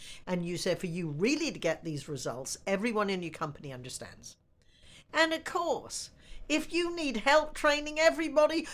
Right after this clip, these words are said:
you now have a new best friend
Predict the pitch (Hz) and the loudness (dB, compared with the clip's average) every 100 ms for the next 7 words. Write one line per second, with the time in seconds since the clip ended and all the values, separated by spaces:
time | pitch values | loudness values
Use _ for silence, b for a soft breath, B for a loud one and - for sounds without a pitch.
0 | B 254 302 285 285 320 311 294 302 214 | B 2 4 2 2 8 8 8 6 8
1 | 262 285 247 240 233 254 330 320 254 277 | 10 10 10 6 6 2 2 4 8 10
2 | 262 - 247 277 269 247 | 10 6 6 8 8 4